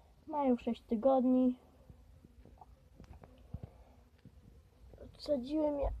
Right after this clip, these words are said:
wczoraj wieczorem. Z tych królików zostawiam dwie samiczki.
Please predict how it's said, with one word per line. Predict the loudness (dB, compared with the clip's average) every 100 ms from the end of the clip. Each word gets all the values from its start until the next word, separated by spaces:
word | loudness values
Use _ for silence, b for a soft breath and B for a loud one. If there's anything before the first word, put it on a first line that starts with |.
| -10 -16 -20 -20 -20 -20 -20
wczoraj | -12 -6 -2 0 4
wieczorem. | 2 0 0 2 2 0 -2 b -20 -20 -20 b b b b b b b b -20 _
Z | -4
tych | -2 -2
królików | -2 -2 -2 -4 -8
zostawiam | -8 -6 -4 0 0 0 0
dwie | 2 2
samiczki. | 2 -2 -2 -4 -8 -8 -6 -6